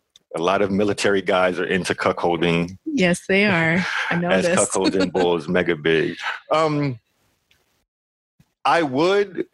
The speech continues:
Speaker 1: as, as long as he was aware, you know, as long as he, and I don't necessarily mean that he has to know about every bull that she's with, but as long as he knows that she's doing, like, I don't, I don't want it to be, like, a cheating kind of thing.
Speaker 2: Yeah.
Speaker 1: For me. Um, I know some guys don't give a fuck.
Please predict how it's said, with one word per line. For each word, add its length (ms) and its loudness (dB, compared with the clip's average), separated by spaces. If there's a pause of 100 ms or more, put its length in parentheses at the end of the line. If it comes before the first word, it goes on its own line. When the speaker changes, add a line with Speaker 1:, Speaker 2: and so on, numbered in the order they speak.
(240)
Speaker 1:
as, 280 -2
as 240 0
long 260 2
as 140 0
he 100 0
was 160 2
aware, 640 0 (360)
you 120 0
know, 200 4
as 220 2
long 240 2
as 140 0
he, 100 -2
and 220 2
I 100 4
don't 140 2
necessarily 460 0
mean 240 2
that 120 2
he 140 0
has 180 2
to 80 -2
know 280 2
about 380 0
every 280 2
bull 400 2
that 180 0
she's 380 -2
with, 240 4
but 100 -2
as 100 0
long 220 2
as 120 0
he 120 -2
knows 540 0
that 200 2
she's 360 0
doing, 360 0 (120)
like, 120 -2
I 60 2
don't, 220 0
I 40 2
don't 200 0
want 100 0
it 80 -6
to 60 -4
be, 200 0
like, 200 4
a 60 -2
cheating 520 0
kind 180 0
of 100 -4
thing. 260 -2
Speaker 2:
Yeah. 240 -4 (420)
Speaker 1:
For 160 -2
me. 380 0 (440)
Um, 420 0
I 80 2
know 80 2
some 180 -2
guys 240 2
don't 180 -2
give 100 0
a 40 0
fuck. 280 0